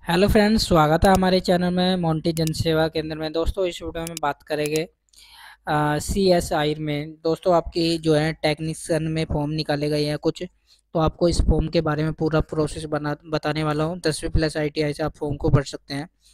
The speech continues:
कैसे फॉर्म फिल करना है, इस वीडियो को पूरा वॉच करिए। अभी स्टार्ट करने से पहले अगर अभी तक अपने चैनल को जो है सब्सक्राइब नहीं किया है, सब्सक्राइब करिए, लाइक कीजिए, कमेंट कीजिए, जिससे आने वाले वीडियो सबसे पहले आपको मिल सके। तो दोस्तों, सबसे पहले इसके देख सकते हैं तेईस तारीख से फॉर्म स्टार्ट हो चुका है, अट्ठाईस मार्च तक आप फॉर्म को भर सकते हैं।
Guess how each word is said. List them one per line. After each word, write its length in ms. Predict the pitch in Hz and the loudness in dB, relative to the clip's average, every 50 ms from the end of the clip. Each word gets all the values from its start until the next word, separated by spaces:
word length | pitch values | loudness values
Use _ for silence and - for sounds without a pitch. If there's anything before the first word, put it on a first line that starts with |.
| - _ _ _ _ _ _ | -20 _ _ _ _ _ _
कैसे 220 | - 180 165 208 208 | -2 0 2 2 2
फॉर्म 220 | 180 202 190 190 | 2 0 0 2
फिल 160 | 190 202 190 185 | 2 2 2 2
करना 180 | 190 185 185 | 0 -2 0
है, 60 | 185 190 | 0 0
इस 120 | - - | 0 -2
वीडियो 160 | 170 156 160 156 | -2 0 0 2
को 80 | 170 | 6
पूरा 220 | - - 156 156 147 | 6 6 6 4 2
वॉच 200 | 143 143 - - | 0 -2 -2 -6
करिए। 220 | - 135 151 143 | -10 -8 -6 -6
अभी 240 | 139 160 160 180 190 | -6 -4 -2 -2 -2
स्टार्ट 260 | - - 196 180 170 | -2 0 0 -2 -2
करने 220 | - 185 175 180 175 | -2 -6 -6 -6 -6
से 100 | 170 180 | -4 -4
पहले 200 | 175 175 170 170 | -4 -2 -2 0
अगर 180 | 165 165 160 | -2 -2 -2
अभी 160 | 165 156 156 160 | -2 -2 -4 -4
तक 220 | - 165 - - | -6 -6 -6 -6
अपने 260 | 160 - - 165 143 | -8 -8 -8 -12 -10
चैनल 260 | - - 160 151 156 | -8 -6 -6 -6 -6
को 100 | 151 156 | -8 -6
जो 100 | 156 165 | -4 -2
है 80 | 160 160 | -4 -4
सब्सक्राइब 460 | - - 160 - - 165 156 156 156 | -4 -8 -12 -14 -14 -10 -8 -8 -6
नहीं 120 | 160 160 156 | -6 -6 -6
किया 140 | 165 160 | -4 -4
है, 80 | 160 175 | -2 -4
सब्सक्राइब 480 | - - 185 - - 175 170 175 180 - | -4 -8 -12 -10 -8 -4 -2 -2 -2 -2
करिए, 220 | 190 180 185 185 | 0 0 0 0
लाइक 260 | 180 175 170 170 170 | 2 2 0 0 -2
कीजिए, 240 | - 175 165 170 170 | -4 -6 -6 -6 -6
कमेंट 300 | - 170 165 170 180 180 | -4 -4 -4 -4 -6 -6
कीजिए, 280 | - - 175 175 190 - _ _ _ _ _ _ _ _ _ - | -10 -10 -8 -8 -8 -8 _ _ _ _ _ _ _ _ _ -4
जिससे 220 | 180 - - - | -2 -2 0 2
आने 180 | 175 170 165 160 | 0 0 0 0
वाले 180 | 160 160 156 156 | -2 -2 -2 0
वीडियो 240 | 156 160 156 160 | -2 0 0 -2
सबसे 280 | 156 - 156 147 - 151 | -2 -4 -6 -6 -6 -6
पहले 200 | - 156 147 147 | -6 -4 -6 -4
आपको 200 | 143 - - 156 | -6 -6 -6 -6
मिल 160 | 147 143 139 | -8 -8 -10
सके। 240 | 131 - 143 135 135 - _ _ _ _ _ _ _ - - - - _ _ _ _ _ _ _ - - _ _ | -12 -14 -18 -20 -20 -20 _ _ _ _ _ _ _ -20 -20 -20 -20 _ _ _ _ _ _ _ -20 -20 _ _
तो 60 | 185 | -2
दोस्तों, 300 | 165 180 190 185 - 214 | 2 4 4 4 4 2
सबसे 260 | - - 185 165 - 180 | 2 2 2 2 4 4
पहले 200 | - 180 185 185 | 4 6 4 2
इसके 200 | - - - 185 | 0 0 -4 -2
देख 180 | 170 180 170 | -2 -2 -2
सकते 240 | - 180 165 - 175 | -2 -6 -2 0 0
हैं 100 | 175 180 | 0 0
तेईस 300 | - - 165 170 170 - | 0 0 0 0 2 0
तारीख 280 | - 170 165 170 - - | 0 0 0 0 -2 0
से 60 | 175 | 2
फॉर्म 280 | - 160 156 151 165 | 2 4 4 2 0
स्टार्ट 260 | 160 - - 160 147 160 | 0 -2 -4 -4 -4 -4
हो 60 | 156 | -6
चुका 220 | - - 151 160 165 | -6 -4 -2 -2 -2
है, 60 | 160 | -2
अट्ठाईस 400 | - _ - 160 165 170 - 175 | -4 _ -2 0 0 0 0 0
मार्च 220 | 170 160 156 151 - | 0 0 -2 -2 -2
तक 140 | - 160 | -2 0
आप 140 | 151 147 143 | 0 -2 -2
फॉर्म 200 | - 156 151 147 143 | -2 -4 -4 -2 -2
को 100 | 143 - | 0 2
भर 140 | - 151 | 2 2
सकते 340 | 135 - - - _ _ 143 | 0 -4 -10 -16 _ _ -12
हैं। 100 | 139 135 | -12 -12